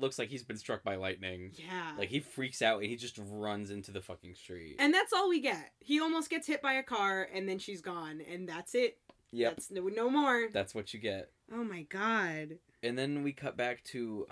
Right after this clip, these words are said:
Speaker 1: Han Sung and Yuju, and Yuju is talking about the scariest day of her life.
Speaker 2: Yeah, they just wanted to give us a small break from them for a second. They were like, "Anyway,
Speaker 1: They were
Speaker 2: just
Speaker 1: like,
Speaker 2: to
Speaker 1: "Oh, yeah,
Speaker 2: ease the
Speaker 1: by the way,
Speaker 2: tension,
Speaker 1: here's some"
Speaker 2: Waffle Boy might get hit by a car."
Speaker 1: Yeah, maybe.
Speaker 2: <laughs>
Speaker 1: Yeah, uh, y-,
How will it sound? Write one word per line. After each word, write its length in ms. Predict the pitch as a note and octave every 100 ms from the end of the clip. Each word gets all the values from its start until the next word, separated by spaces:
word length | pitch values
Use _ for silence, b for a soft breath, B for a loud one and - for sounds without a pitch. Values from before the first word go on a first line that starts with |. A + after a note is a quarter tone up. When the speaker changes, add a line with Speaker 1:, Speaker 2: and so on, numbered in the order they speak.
| -
Speaker 1:
Han 120 | A2
Sung 240 | G#2+ G#2
and 100 | G#2
Yuju, 460 | G#2 G2+ G2 F#2+ F#2+ -
and 220 | F#2+ G2
Yuju 280 | G2+ G#2 A2
is 80 | G#2+
talking 320 | G2 F#2+ G2
about 280 | F#2+ F2+ -
the 60 |
scariest 520 | F#2 - F#2 F2+ F#2
day 140 | - F2+
of 100 | F2
her 120 | F#2+
life. 320 | B1 A#1+ - -
Speaker 2:
Yeah, 180 | - G#3
they 140 | G#3+
just 140 | C4 F4
wanted 180 | F#4 F#4+
to 80 |
give 100 | E4
us 120 | B3+ B3
a 40 |
small 280 | - G#3+ F#3+
break 260 | F#3 E3+ -
from 160 | E3+
them 240 | D#3+ D#3 D#3+
for 80 | E3+
a 60 | E3+
second. 340 | E3+ E3 E3
They 100 | F#3
were 80 | F#3+
like, 180 | F#3 C4
"Anyway, 560 | C4+ G#3 F3 E3+ E3+ -
Speaker 1:
They 80 |
were 60 | B2
Speaker 2:
just 80 | C3
Speaker 1:
like, 100 | -
Speaker 2:
to 60 | C#3+
Speaker 1:
"Oh, 40 |
yeah, 120 | C3+
Speaker 2:
ease 60 | A#2+
the 60 | B2+
Speaker 1:
by 80 | A#2
the 120 | B2
way, 260 | B2 A#2+ A#2
Speaker 2:
tension, 180 | G#2 A#2
Speaker 1:
here's 200 | A#2+ -
some" 140 | -
Speaker 2:
Waffle 200 | C4 D4
Boy 140 | D4
might 180 | C#4+ C#4+
get 120 | A#3+ A#3
hit 120 | A3+
by 120 | G3+
a 60 | F#3+
car." 360 | G#3 F3 D#3+
Speaker 1:
Yeah, 200 | B2+ A2+
maybe. 280 | G#2+ G#2 C4
Speaker 2:
<laughs> 140 | F#4 F#4+ G4 - A4 G4 - D#4 D4+ b b b -
Speaker 1:
Yeah, 120 | C3
uh, 120 | A#2+ A#2
y-, 320 | A#2 F2+ A#2